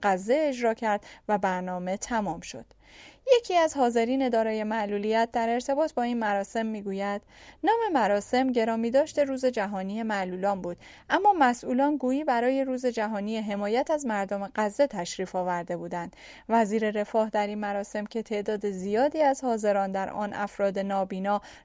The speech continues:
ناشنوا و افراد دارای مشکلات گویایی بودند، گفت: «جهان در خصوص مسئلهٔ فلسطین کر، کور و لال شده است. حتی ناشنوایان حاضر در سالن هم از طریق مترجم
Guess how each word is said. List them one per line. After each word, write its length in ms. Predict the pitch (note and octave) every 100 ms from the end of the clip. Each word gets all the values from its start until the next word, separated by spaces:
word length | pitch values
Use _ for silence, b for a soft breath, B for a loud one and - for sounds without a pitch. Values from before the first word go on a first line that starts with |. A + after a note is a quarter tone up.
| -
ناشنوا 680 | A#3+ A#3 A#3+ A3+ A#3 C#4+
و 60 | C4
افراد 500 | A#3 G#3+ - C4+ D4
دارای 300 | B3+ G#3+ B3
مشکلات 580 | C#4+ A3 - G3+ G#3 D4+
گویایی 500 | B3+ G#3+ F#3 F3+ B3+
بودند، 400 | A3+ F3 F#3 F#3+
گفت: 320 | G3 G#3+ - B B B -
«جهان 360 | F4 F#4 F#4+
در 180 | F4 D4
خصوص 420 | - B3+ D4 C#4
مسئلهٔ 640 | C#4 A#3 A3+ - G#3 G#3 G3+
فلسطین 680 | - G#3 G3+ G3+ - B3+ B3
کر، 380 | - D4+ D#4 D4+
کور 320 | - C#4 C4+ A#3+
و 40 |
لال 400 | G3 A3 C4+ A#3+
شده 320 | F#3+ F#3+ F3+
است. 320 | F3 G3+ G3+ B B B
حتی 300 | E4 E4+ D#4
ناشنوایان 840 | C4+ A#3+ B3 A#3 A3+ A3 G#3+ A3
حاضر 460 | A3 A3+ G3+ G#3+ A3
در 220 | G#3 G3+
سالن 400 | - G#3 G3 A3
هم 240 | B3 C#4
از 180 | C4+ A3
طریق 300 | - G#3 A#3
مترجم 400 | D#4 C#4 B3 A3+